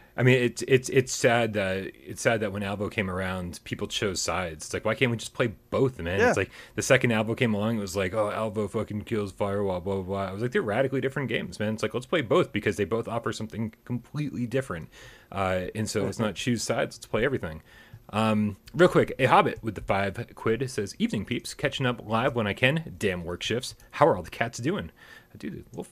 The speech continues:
Speaker 1: the, the cats are doing great, man. The cats are fucking killing it. Um, I mean, I'm doing great. Are you doing great, A J?
Speaker 2: I'm, I'm living it up, man. It's a shitty day outside, but I'm spending it where I want to be with my peeps.
Speaker 1: Can I tell you, I gotta tell you, it's a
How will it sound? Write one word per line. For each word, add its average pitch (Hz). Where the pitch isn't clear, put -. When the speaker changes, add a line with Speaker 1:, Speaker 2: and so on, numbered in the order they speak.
Speaker 1:
the, 107
the 104
cats -
are -
doing 92
great, 78
man. 80
The -
cats -
are 85
fucking 85
killing 101
it. 65
Um, 85
I -
mean, 85
I'm 127
doing 82
great. 67
Are 85
you 107
doing 160
great, 160
A 156
J? -
Speaker 2:
I'm, 220
I'm 147
living 135
it 127
up, 123
man. 107
It's 175
a -
shitty 170
day 160
outside, 160
but 127
I'm 135
spending 139
it 113
where 127
I 135
want 143
to -
be 185
with 147
my 165
peeps. -
Speaker 1:
Can 139
I 139
tell 147
you, -
I 127
gotta 127
tell 120
you, 101
it's -
a -